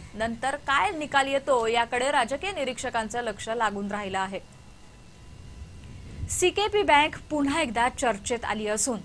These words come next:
बँकेच्या एकवीस आजी माजी संचालकांसह पदाधिकारी, अधिकाऱ्यांवर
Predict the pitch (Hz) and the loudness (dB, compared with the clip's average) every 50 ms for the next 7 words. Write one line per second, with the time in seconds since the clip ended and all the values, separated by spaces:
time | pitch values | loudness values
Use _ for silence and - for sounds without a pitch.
0 | - - 190 208 220 208 214 208 269 269 - - 262 285 302 - - 233 233 - | -12 -10 -6 -6 -4 -4 -2 0 0 0 0 2 0 0 0 -2 -6 -8 -8 -8
1 | 254 240 269 302 320 - - - - 226 220 214 247 320 330 320 269 247 226 254 | -6 -4 -2 0 0 0 0 0 0 0 0 0 -2 -4 -2 0 0 0 -2 -4
2 | 262 - 247 220 214 - 233 220 220 220 226 226 233 226 - 254 254 226 180 - | -6 -6 -4 -4 -2 0 0 0 0 2 0 0 0 -2 0 4 4 4 4 2
3 | - - - - - 254 247 240 262 262 262 247 - 247 233 247 269 269 - 220 | -2 -10 -12 -4 0 2 4 6 6 6 4 4 2 2 4 2 2 0 -2 -2
4 | 220 262 - 233 220 220 220 226 226 233 254 294 | -2 0 2 2 2 2 2 2 2 2 2 2